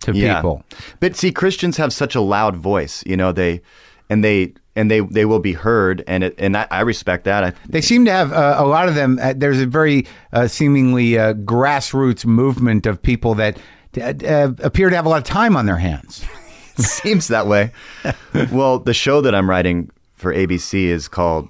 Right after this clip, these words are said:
Speaker 2: well, we, we're gonna call it Holy Shit, but A B C was like, "Well, that's not gonna happen."
Speaker 1: Right, right.
Speaker 2: <laughs> Um, 'cause it's a workplace comedy at a church, but it got announced in the trades, and immediately these,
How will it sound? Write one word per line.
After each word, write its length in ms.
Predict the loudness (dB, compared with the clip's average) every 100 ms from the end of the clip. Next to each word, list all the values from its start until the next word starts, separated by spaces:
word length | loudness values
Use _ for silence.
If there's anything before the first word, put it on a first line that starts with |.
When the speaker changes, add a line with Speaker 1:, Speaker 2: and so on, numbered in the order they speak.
| -8
Speaker 2:
well, 160 | -2 0
we, 140 | 0
we're 180 | -2 -2
gonna 140 | -2 -4
call 240 | -2 -2
it 40 | -2
Holy 200 | -4 -4
Shit, 320 | -4 -6 -6
but 160 | -10 -12 _ -14 -6
A 80 |
B 100 | -6
C 200 | -6 -6
was 100 | -6
like, 180 | -6 -8 -4
"Well, 220 | -2 0
that's 180 | -2 -4
not 160 | -8
gonna 140 | -8 -10
happen." 320 | -10 -8 -4
Speaker 1:
Right, 280 | -2 -2 -4 -10 -20 -20 -10
right. 300 | -4 0 -2 -4
Speaker 2:
<laughs> 40 | -18 -8
Um, 200 | -2 -2
'cause 120 | -2 -2
it's 160 | -2
a 80 | -2
workplace 380 | -2 -2 -4 -4
comedy 320 | -6 -6 -6
at 80 | -6
a 40 |
church, 380 | -6 -4 -4 -4
but 220 | -6 -6 -10 -20 -20 -20 -6 -4
it 80 |
got 160 | -2 0
announced 360 | 0 -2 -2 -4
in 60 | -4
the 60 |
trades, 500 | -2 0 2 0 -2 -6
and 320 | -2 -2 -4 -6
immediately 640 | -2 2 2 2 2 0 0
these, 280 | 0 -4